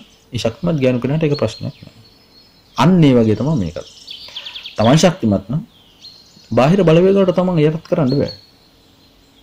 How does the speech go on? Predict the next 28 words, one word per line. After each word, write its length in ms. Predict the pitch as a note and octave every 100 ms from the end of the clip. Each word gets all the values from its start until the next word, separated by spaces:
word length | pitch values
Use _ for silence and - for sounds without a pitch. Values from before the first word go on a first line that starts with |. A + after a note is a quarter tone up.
| _ _ - - _
මේ 80 | C3+
ශක්තියක් 420 | C3+ B2 - F3
නැති 360 | A#2+ A2+ A#2+ A3+ - _ _ _ _ _ - _ _ -
අය 140 | A#2+ A#2
කරන්න 360 | - A2 A#2+ C#3+
ඕනේ 200 | F#3+ G3
මේ 100 | C3+
ශක්තිය 380 | A#2+ - F#3+
ගොඩනගා 440 | C#3+ B2 A#2+ E2+ D#2
ගන්න. 200 | - - - _ _ _ _ _
එතකොට 260 | - F3 F#3+ - - _
ඒ 160 | - D3+
එන 140 | B2+ D3
ඥාතිය 520 | A#2+ A2 A#2+ C#3+ A2 D#3 - _ _ _ _ _ -
පින්දහම් 380 | C#3+ D3 D#3+ D3 - _ _ _ _ -
ටික 120 | C#3
හදා 300 | A2+ A#2 C#3
ගන්න 220 | A#2 F#2
ඕන. 160 | E2+ - -
එන 160 | G#2+ A2+
මිනිසුන්ට 400 | A#2 A2 B2 C3
සාත්තර 400 | A2 G2 - -
කියලා 240 | A#2 C3
මොන 120 | G#2+
හරි 160 | G#2+ G#2+
වැඩක් 300 | F#2 G2 G2+
කළා 200 | G#2 G2+
දීලා 240 | A#2 D#3